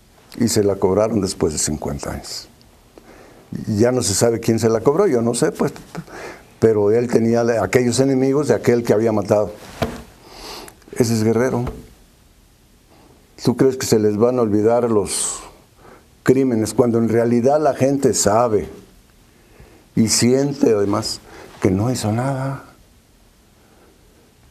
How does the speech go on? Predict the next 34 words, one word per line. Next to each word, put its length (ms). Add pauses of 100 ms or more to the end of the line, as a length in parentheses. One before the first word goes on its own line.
(520)
Todavía 480
yo 400 (580)
digo, 200
"Bueno, 220
si 120
algo 200
me 120
pasa, 280
pues 160 (320)
yo 140
por 200
conciencia 540
me 120
metí". 360 (420)
Lucio 340
también 460
murió 400
peleando, 600 (880)
pero 640 (880)
y 300
mucha 360
gente 300
que 180
fue 280
inocente 520
y 60
que 180
agarraron 560
y 60
que 120
la 200
mataron 640
y 80
que, 140